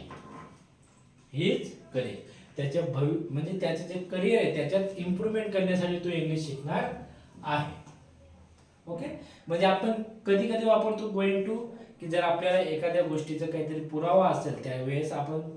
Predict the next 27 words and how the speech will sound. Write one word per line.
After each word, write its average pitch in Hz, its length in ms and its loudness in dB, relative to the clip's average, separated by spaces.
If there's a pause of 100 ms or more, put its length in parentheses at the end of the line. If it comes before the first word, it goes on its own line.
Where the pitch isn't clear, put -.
(140)
त्याचं 143 400 -2
भाकीत 135 460 -2
करतो, 107 380 -4 (360)
त्याचा 139 260 -2
अंदाज 160 360 0
लावतो, 147 260 2
त्यावेळेस 139 340 2
going 131 260 -2
to 143 80 -2
वापरतो. 127 560 -4 (260)
एखादी 156 380 0
गोष्ट 156 220 0
आपल्याला 156 360 0 (140)
करणारच 185 480 2
आहोत - 340 4 (960)
म्हणजे 151 220 -6
प्रेडिक्शन 170 580 -4
असेल 151 320 -4
त्याच्यासाठी 147 440 -2
आपण 143 200 -2
वापरतो, 135 360 -4
योजलेली 147 560 0
कृती 143 460 -4
याच्यासाठी 151 420 -2
वापरतो. 131 600 -4 (440)
त्याचबरोबर 202 600 4
आता 147 380 2